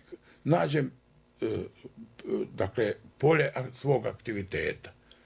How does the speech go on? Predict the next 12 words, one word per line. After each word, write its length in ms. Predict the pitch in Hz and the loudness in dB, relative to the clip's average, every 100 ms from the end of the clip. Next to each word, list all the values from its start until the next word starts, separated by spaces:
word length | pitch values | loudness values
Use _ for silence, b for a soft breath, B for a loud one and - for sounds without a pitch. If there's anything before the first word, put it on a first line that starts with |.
| b b b b _ _ | b b b b _ _
I 240 | 143 135 - - _ _ _ - | 0 0 -2 -16 _ _ _ 0
jednostavno, 760 | 123 135 147 - 139 127 123 - _ _ _ - | 0 2 0 2 2 2 -2 -6 _ _ _ 0
eto, 260 | 123 120 95 | 0 0 0
vidite 440 | 131 131 127 147 | 0 2 0 0
da 280 | 127 120 110 | 0 0 0
nisam 400 | 123 143 151 - | 0 0 0 0
podložan 540 | 127 139 165 147 139 - B B B | 2 4 4 2 0 -2 B B B
dosadi, 520 | - 202 214 226 208 - | 4 6 6 2 2 0
ali 160 | 196 240 | 0 2
sam 240 | 277 302 | 4 6
isto 300 | 330 - 285 | 6 6 2
osjetio 580 | 269 - 220 - 190 | 2 2 0 2 2